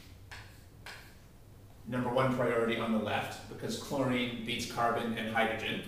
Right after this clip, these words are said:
And now we have the bottom and the rightmost substituents. Well, again, their first point of difference is the first atom in the list. This carbon is a higher priority than this hydrogen.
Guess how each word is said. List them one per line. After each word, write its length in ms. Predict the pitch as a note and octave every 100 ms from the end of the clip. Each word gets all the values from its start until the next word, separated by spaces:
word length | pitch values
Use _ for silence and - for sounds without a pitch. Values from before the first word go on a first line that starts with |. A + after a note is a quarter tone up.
| - - -
And 160 | - C3+
now 220 | D3 D#3+
we 60 | D3
have 500 | C#3+ C3+ C3+ C3 - - - - - - C3+
the 220 | C3+ A2+
bottom 360 | D3 F3 D3+ D3
and 300 | C3 B2+ B2+
the 100 | B2+ B2
rightmost 840 | C3+ D3 C3 B2 A#2+ - - -
substituents. 880 | B2+ - B2+ - - - - - - - -
Well, 300 | - C#3 C3+
again, 260 | D#3 E3 D3
their 160 | C#3+
first 300 | C#3+ D3+ -
point 160 | - C#3
of 80 | C3
difference 360 | C3+ C#3+ B2+
is 180 | C3 A#2+
the 60 | -
first 340 | - C#3 -
atom 300 | B2+ B2 B2
in 100 | B2
the 60 | A2+
list. 580 | A2 - - - - -
This 240 | C3+ -
carbon 380 | F#3 F#3 C#3+ C#3
is 120 | B2+
a 60 | B2+
higher 300 | B2+ B2+ B2+
priority 480 | B2+ B2+ B2 A#2+ A#2+
than 180 | A#2
this 200 | A#2 B2
hydrogen. 320 | G#2+ A2+ G#2+